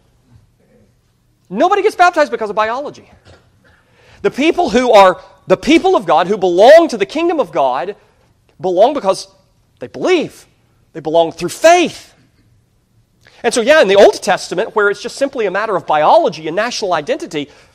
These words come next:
there are a lot of hypocrites in the camp. But what do you see in the New Testament? You see Jesus saying, "I am the vine and you are the branches." And the van-, branches that don't bear fruit will be cut off and burned.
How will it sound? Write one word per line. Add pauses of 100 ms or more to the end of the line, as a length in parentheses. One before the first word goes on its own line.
(100)
there
are
a
lot
of
hypocrites
in
the
camp.
But
what
do
you
see
in
the
New
Testament? (220)
You
see
Jesus
saying,
"I
am
the
vine
and
you
are
the
branches." (580)
And
the
van-,
branches
that
don't
bear
fruit
will
be
cut
off
and
burned.